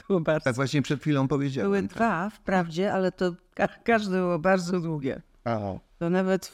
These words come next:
Speaker 1: F-, Philip Roth nie pisał takich, nie, nie pisał nawet dłuższe. Także to, to jest pan tutaj mistrzem. Co jest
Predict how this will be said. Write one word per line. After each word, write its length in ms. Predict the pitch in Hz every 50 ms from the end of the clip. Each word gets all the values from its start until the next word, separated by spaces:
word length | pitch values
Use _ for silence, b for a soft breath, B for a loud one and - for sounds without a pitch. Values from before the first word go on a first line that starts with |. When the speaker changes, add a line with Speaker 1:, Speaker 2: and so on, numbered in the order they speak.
| - -
Speaker 1:
F-, 120 | - -
Philip 380 | - - 208 196 196 196 - -
Roth 420 | 196 190 185 147 - - - - _ _ -
nie 120 | 165 151
pisał 320 | - - 139 - 151 143 -
takich, 360 | - 147 139 - - 135 - - _ b b b b b -
nie, 220 | 214 196 143 -
nie 160 | 180 190 160
pisał 400 | - - 165 - - - 123 123 - - -
nawet 340 | 143 156 156 139 151 143 143
dłuższe. 460 | 147 147 143 - - - - - - _ _ _ _ B B B B B B B B B _ _
Także 340 | - 175 170 175 175 190 180
to, 180 | 214 233 240
to 120 | 220 - 233
jest 120 | 220 -
pan 200 | - - 202 196
tutaj 320 | - 208 180 - 175 175 170
mistrzem. 520 | 170 165 156 - - - - 190 208 233 b b b b b -
Co 160 | - 277 285
jest 160 | 277 254